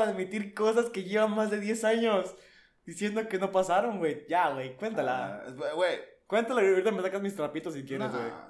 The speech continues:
Speaker 2: yo no tengo por qué sacarte tus trapos, güey. Y tú no
Speaker 1: Mm.
Speaker 2: tienes por qué sacar los míos.
Speaker 1: Nada más por puro show,
Speaker 2: Los
Speaker 1: por
Speaker 2: trap-,
Speaker 1: puro
Speaker 2: los
Speaker 1: show.
Speaker 2: trapos sucios se lavan en casa.
Speaker 1: Por puro show, esta, esta es mi casa, güey.
Speaker 2: Ah, huevo. Pues
Speaker 1: No.
Speaker 2: saca tus trapos,
Speaker 1: Yo siempre
Speaker 2: pendejo.
Speaker 1: saco mis trapos.
Speaker 2: Bueno, está
Speaker 1: A mí me
Speaker 2: bien.
Speaker 1: vale reata.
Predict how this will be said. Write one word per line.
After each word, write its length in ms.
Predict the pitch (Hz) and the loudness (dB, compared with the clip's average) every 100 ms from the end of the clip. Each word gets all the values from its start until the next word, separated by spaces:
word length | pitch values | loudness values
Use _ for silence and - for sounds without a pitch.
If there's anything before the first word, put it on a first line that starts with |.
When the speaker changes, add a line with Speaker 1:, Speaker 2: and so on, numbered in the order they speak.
| 123 | -10
Speaker 2:
yo 60 | 143 | -10
no 100 | 147 | -6
tengo 200 | 156 139 | -8 -8
por 120 | 117 | -10
qué 60 | 120 | -8
sacarte 300 | 131 127 135 | -8 -10 -12
tus 180 | 123 - | -12 -10
trapos, 340 | 120 117 107 | -12 -10 -16
güey. 140 | 95 95 - | -16 -18 -20
Y 100 | 113 | -16
tú 80 | 131 | -10
no 120 | 127 | -8
Speaker 1:
Mm. 40 | - | -6
Speaker 2:
tienes 180 | 123 | -6
por 120 | 123 104 | -6 -12
qué 60 | |
sacar 180 | 110 110 | -10 -12
los 120 | 107 98 | -14 -16
míos. 160 | 98 _ _ _ | -20 _ _ _
Speaker 1:
Nada 140 | 151 160 | -16 -4
más 160 | 185 185 | -2 -2
por 160 | 160 | -8
puro 160 | 185 185 | -6 -6
show, 180 | 151 170 | -2 2
Speaker 2:
Los 80 | 185 | 4
Speaker 1:
por 60 | |
Speaker 2:
trap-, 180 | 175 185 | 4 4
Speaker 1:
puro 100 | 170 | 2
Speaker 2:
los 80 | 175 | 0
Speaker 1:
show. 120 | 233 | 2
Speaker 2:
trapos 200 | 254 208 220 | 2 2 -4
sucios 260 | 233 269 | -8 -8
se 100 | - | -6
lavan 220 | 143 143 107 | -4 -2 -6
en 100 | 107 | -12
casa. 300 | 120 - - | -14 -14 -10
Speaker 1:
Por 160 | 175 | -6
puro 160 | 226 220 | -2 0
show, 180 | 226 247 | 2 0
esta, 140 | 240 | -2
esta 240 | 220 214 | -8 -10
es 80 | 208 | -10
mi 140 | 180 170 | -10 -2
casa, 240 | 208 214 | -2 0
güey. 160 | 196 175 | 0 2
Speaker 2:
Ah, 160 | 165 | 2
huevo. 480 | 147 165 135 135 131 | 0 -2 -4 -8 -8
Pues 140 | 131 120 | -4 -2
Speaker 1:
No. 60 | |
Speaker 2:
saca 180 | 131 139 | 0 0
tus 140 | 123 - | -2 4
trapos, 320 | 165 175 170 | 4 6 2
Speaker 1:
Yo 80 | 214 | 4
siempre 220 | - 147 | 6 6
Speaker 2:
pendejo. 160 | 214 202 | 4 2
Speaker 1:
saco 120 | 196 | -2
mis 140 | 190 | -2
trapos. 480 | 214 240 202 214 208 | 0 0 2 0 0
Speaker 2:
Bueno, 220 | - 107 | -2 -8
está 120 | - | -6
Speaker 1:
A 40 | 175 | -4
mí 60 | |
me 80 | 247 | 0
Speaker 2:
bien. 60 | 202 | 2
Speaker 1:
vale 180 | 180 165 | 2 0
reata. 500 | 170 190 175 170 | -2 -4 -4 -8